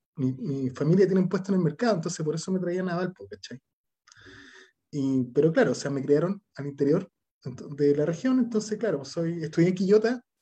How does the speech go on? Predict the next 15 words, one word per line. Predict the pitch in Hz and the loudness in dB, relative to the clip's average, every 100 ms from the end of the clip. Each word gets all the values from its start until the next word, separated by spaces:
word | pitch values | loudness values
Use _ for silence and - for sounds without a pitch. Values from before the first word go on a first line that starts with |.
| _ _ | _ _
y, | 156 147 | -6 -4
en, | 139 147 156 | -4 -8 -8
y | 135 | -4
viví | 139 | 0
en | 160 | 0
La | 175 | 0
Cruz, | 160 190 - _ _ _ _ _ | -2 -4 -6 _ _ _ _ _
y, | 131 127 123 123 120 117 113 110 107 107 _ _ _ _ - - - | -6 -2 -2 -2 -2 -4 -6 -12 -16 -20 _ _ _ _ -20 -20 -8
y | |
claro, | 131 175 | 0 2
soy | 165 160 | 2 2
hincha | 175 185 185 | 2 2 0
de | 160 | -2
San | 143 127 | -2 -2
Luis. | 165 160 - | -2 -2 -8